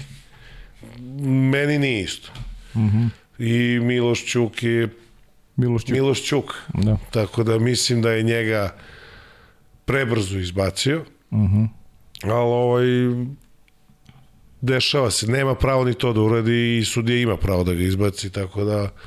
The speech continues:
Speaker 2: Mhm.
Speaker 1: to je okej, ali eto, vidiš, ti ni-, nisi video to,
Speaker 2: Nisam,
Speaker 1: stvarno na,
Speaker 2: ne,
Speaker 1: na
Speaker 2: nisam.
Speaker 1: televiziji mnogo toga ne vidiš, a današnji sport, svetski i, i biznis, de-,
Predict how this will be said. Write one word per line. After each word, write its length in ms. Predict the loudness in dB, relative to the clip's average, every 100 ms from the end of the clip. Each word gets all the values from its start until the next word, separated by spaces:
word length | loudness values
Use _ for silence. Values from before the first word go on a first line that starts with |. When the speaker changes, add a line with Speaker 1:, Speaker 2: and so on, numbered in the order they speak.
| -2
Speaker 2:
Mhm. 280 | 2 4 2 -2 -14 -20 -4
Speaker 1:
to 140 | 0
je 60 | 2
okej, 360 | 0 -2 0
ali 260 | 0 2 0
eto, 220 | -2 -8 -12 -18 _ -4
vidiš, 300 | -2 -2 -2
ti 160 | 0
ni-, 220 | 0 0
nisi 420 | 0 0 0 0 0
video 240 | 0 0
to, 240 | 0 0 2
Speaker 2:
Nisam, 160 | 2
Speaker 1:
stvarno 360 | 2 2 0 2
na, 100 | 0
Speaker 2:
ne, 60 | 2
Speaker 1:
na 120 | 2
Speaker 2:
nisam. 140 | 2
Speaker 1:
televiziji 760 | 2 2 2 2 2 0 0 -6 -16 -20 -20 -20 -10 -2
mnogo 340 | 2 2 0
toga 340 | 0 0 2
ne 160 | 2 2
vidiš, 360 | 2 2 0 2
a 260 | 2 0 -6 -18 -20 _ _ _ _ -8
današnji 580 | -2 0 2 0 0 -2
sport, 440 | -2 0 0 0 -4 -8 -8 -6
svetski 640 | -4 -2 -2 -4 -6 -4
i, 280 | -2 0 -2 -4 -4
i 120 | -2
biznis, 600 | 0 -2 0 0 -2 -6 -12 -4
de-, 240 | -2 -2